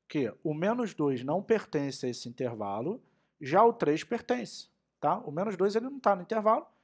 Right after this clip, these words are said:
o três pertence. Toda vez que é fechado, o número pertence. Uma vez que ele bota que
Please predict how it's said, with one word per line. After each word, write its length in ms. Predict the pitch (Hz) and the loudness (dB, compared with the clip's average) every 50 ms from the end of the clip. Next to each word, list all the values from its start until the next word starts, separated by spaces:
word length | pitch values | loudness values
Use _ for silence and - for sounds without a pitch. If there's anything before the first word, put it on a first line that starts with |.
| _ _ _ - | _ _ _ -12
o 100 | 262 - | -10 -2
três 240 | - 196 190 185 | 0 2 2 2
pertence. 400 | - - 254 240 - 165 123 - | 0 -2 -4 0 0 -2 -2 -2
Toda 240 | - - - 269 - | -2 2 2 2 4
vez 160 | 285 254 254 | 2 -2 -2
que 80 | - - | -2 -2
é 20 | |
fechado, 400 | 226 - 214 175 - 196 185 185 | -4 -2 -2 -2 0 0 0 0
o 40 | 196 | -2
número 220 | 190 185 185 190 190 | -4 -4 -4 -4 -4
pertence. 520 | - 214 208 - 170 120 98 - - - _ _ _ _ _ _ _ _ - | -4 -6 -6 -6 -10 -10 -10 -12 -20 -20 _ _ _ _ _ _ _ _ 0
Uma 180 | 220 226 233 | 4 6 6
vez 200 | 226 247 285 285 | 6 4 0 0
que 80 | - - | 0 0
ele 120 | 330 311 | -2 0
bota 480 | 262 240 202 160 120 113 - - 95 - _ _ - | 4 6 6 6 6 4 -2 -10 -14 -14 _ _ -14
que 280 | - - 170 143 117 | -6 -2 -2 -2 -2